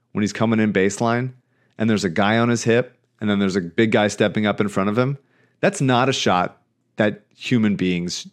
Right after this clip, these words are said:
should be capable of making. That is such a difficult shot. He's got a guy, like, there's, he's getting boxed in between those two guys and the sideline and the side of the backboard.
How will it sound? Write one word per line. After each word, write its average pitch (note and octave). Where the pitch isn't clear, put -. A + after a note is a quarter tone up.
should F#2+
be F#2+
capable F2
of -
making. -
That A#2
is G#2
such C3+
a D3+
difficult F#2+
shot. D#2+
He's -
got G#2+
a G2
guy, G2+
like, A2
there's, A2+
he's A2+
getting B2
boxed A2+
in G#2+
between A2+
those B2
two C3+
guys A2
and G#2+
the A2+
sideline G2
and A#2
the A#2
side G#2
of G2
the G2
backboard. F2+